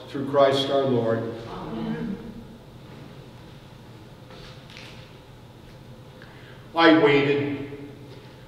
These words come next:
Speaker 1: waited for the Lord, who bent down and heard my cry, drew me out of the pit of destruction, out of the mud of the swamp, set my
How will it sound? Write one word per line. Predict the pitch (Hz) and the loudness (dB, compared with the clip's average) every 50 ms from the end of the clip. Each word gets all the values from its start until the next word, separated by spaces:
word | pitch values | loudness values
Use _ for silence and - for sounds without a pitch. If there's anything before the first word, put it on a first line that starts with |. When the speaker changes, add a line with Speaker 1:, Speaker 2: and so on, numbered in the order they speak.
| - - 127 | -18 -6 4
Speaker 1:
waited | 135 170 190 190 214 202 - - 208 | 8 8 10 10 10 8 6 4 4
for | 196 196 190 | 4 4 6
the | 202 | 6
Lord, | 185 - 160 139 139 135 135 - - - - - - - - - - - - - - - - - - - - - - | 6 4 4 4 4 4 2 2 0 -2 -4 -4 -6 -8 -8 -10 -12 -14 -16 -16 -18 -20 -20 -20 -20 -20 -8 0 2
who | 180 175 | 2 6
bent | 175 170 165 165 160 180 | 6 6 6 6 6 6
down | 180 170 175 - 175 175 | 6 6 6 6 6 4
and | 165 151 | 4 4
heard | 147 156 160 156 156 | 6 6 6 6 6
my | 156 156 156 160 156 | 4 4 4 4 2
cry, | 143 131 - 127 127 123 127 127 123 123 123 123 - - - - - - - - - - - - - - - - - - - | 0 0 2 2 2 2 2 0 -2 -4 -8 -10 -10 -12 -14 -16 -18 -18 -20 -20 -20 -20 -20 -20 -20 -20 -20 -20 -20 -18 -14
drew | - 110 120 151 160 160 165 | -10 0 4 6 8 8 8
me | 170 160 | 8 8
out | 160 160 156 160 160 160 - - - - - - - - - - - 135 | 8 8 8 8 8 6 6 2 0 -4 -4 -6 -8 -10 -12 -12 -8 -6
of | 131 123 | -2 2
the | 156 - - - | 2 2 2 2
pit | 160 175 175 | 2 4 4
of | 170 160 156 | 4 2 4
destruction, | 160 151 139 - - 151 151 147 143 143 - 151 147 139 139 139 135 135 135 - - 135 - - - - - - - - | 4 4 2 2 2 2 2 2 2 2 0 0 -2 -2 -2 -2 -4 -6 -8 -10 -10 -12 -14 -14 -16 -18 -18 -14 -6 0
out | 139 143 143 | 2 4 4
of | 143 143 143 | 4 4 4
the | 139 139 | 2 2
mud | 143 151 160 160 160 160 | 2 4 6 6 6 6
of | 160 - 165 | 6 4 4
the | 165 | 2
swamp, | - - - - 139 139 135 135 135 135 135 135 135 135 139 135 135 - - - - - - - - - - - - - - - - - | 0 0 -2 -2 0 2 4 4 4 2 0 -2 -6 -6 -8 -8 -10 -12 -16 -18 -18 -20 -20 -20 -20 -20 -20 -20 -20 -20 -20 -20 -18 -14
set | - - - 170 170 170 170 165 | -6 0 4 4 4 4 4 2
my | 160 165 160 | 4 4 4